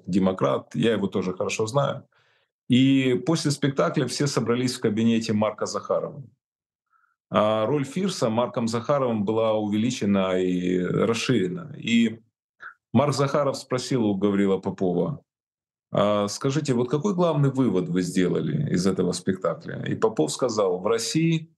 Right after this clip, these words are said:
никто никому не нужен». А, ощущение такое остается по-прежнему. В России никто никому не нужен.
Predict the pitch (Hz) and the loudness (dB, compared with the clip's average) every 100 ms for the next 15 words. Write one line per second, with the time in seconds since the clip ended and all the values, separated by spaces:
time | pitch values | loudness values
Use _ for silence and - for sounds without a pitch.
0 | _ - 123 127 - 123 123 120 - - | _ 0 2 2 2 0 0 -2 -10 -2
1 | 113 113 107 98 98 98 _ _ - 101 | 2 2 2 4 4 2 _ _ 0 2
2 | 95 85 - - - _ _ _ _ _ | 4 2 -4 -8 -10 _ _ _ _ _
3 | _ - - _ _ 104 117 123 120 120 | _ -20 -20 _ _ 0 2 4 2 0
4 | - 147 151 180 - 208 190 180 180 160 | 0 -4 -4 -6 -4 0 0 0 -2 -2
5 | 175 170 160 - 156 160 156 151 139 160 | 0 0 0 -2 0 0 -2 -2 -4 -4
6 | 175 170 127 113 117 113 156 139 113 - | -4 -4 -4 -2 0 0 0 0 0 -2
7 | 135 110 113 107 101 98 127 - 65 65 | -2 0 2 2 2 2 -2 -6 -8 -10